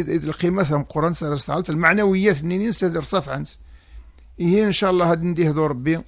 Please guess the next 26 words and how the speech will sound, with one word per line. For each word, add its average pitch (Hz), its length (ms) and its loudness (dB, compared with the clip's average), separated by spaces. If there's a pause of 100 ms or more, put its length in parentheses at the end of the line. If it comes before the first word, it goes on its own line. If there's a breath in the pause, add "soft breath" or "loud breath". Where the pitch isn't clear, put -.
(540 soft breath)
ودي 175 260 0
هذو 160 140 2
ربي 147 220 -2
الخلقيس 160 600 0 (420 soft breath)
وسنسيني 196 560 0
غامي 185 300 2
خدممس 190 520 -2 (240)
خدممس 185 480 -4
الخير 160 340 -2
قرقاز 139 440 -4
نكونس 143 500 -6 (440 soft breath)
خدممس 185 480 -4
الوقام 175 420 0
قخام 160 420 -2
نكونس 160 400 -4
إن 156 60 -6
شاء 151 180 -4
الله 156 260 0 (360 soft breath)
أكون 160 240 -4
سهل 156 380 0
ربي 147 320 -4
قخام 151 440 -4
نكونس 147 280 -6
إن 143 60 -6
شاء - 200 -10
الله 165 280 -6